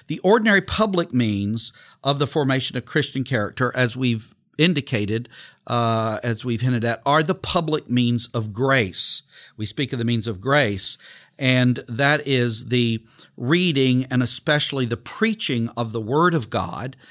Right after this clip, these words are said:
Uh, that is the first primary means of grace. Second, uh, allied to that are the sacraments,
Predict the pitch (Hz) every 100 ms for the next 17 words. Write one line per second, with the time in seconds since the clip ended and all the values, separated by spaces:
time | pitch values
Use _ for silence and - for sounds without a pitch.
0 | - - _ - 117 117 131 131 127 107
1 | - 113 156 139 - - - _ - 147
2 | 131 131 123 120 123 120 117 _ - 120
3 | 135 139 147 135 107 98 107 101 101 -
4 | 160 - 160 - _ _ _ _ 120 117
5 | 127 123 131 170 180 147 117 113 110 107
6 | - - 175 185 135 107 101 - -